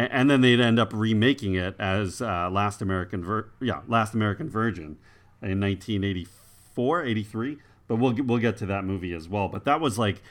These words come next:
Lemon Popsicle was huge, and they made a number, or a number of sequels were made to it, and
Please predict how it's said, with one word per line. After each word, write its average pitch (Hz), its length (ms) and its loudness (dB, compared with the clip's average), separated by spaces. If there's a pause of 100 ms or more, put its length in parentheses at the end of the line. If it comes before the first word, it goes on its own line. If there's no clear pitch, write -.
(320)
Lemon 139 320 2
Popsicle 113 560 0
was 87 160 -6
huge, 98 760 0
and 107 220 -2
they 110 100 2
made 104 300 2
a 101 100 -6
number, 127 640 2
or 110 200 -2
a 113 100 2
number 127 300 4
of 92 100 -2
sequels 101 500 -4
were 92 180 -2
made 104 400 0
to 87 200 -6
it, 82 280 -10
and 90 300 -8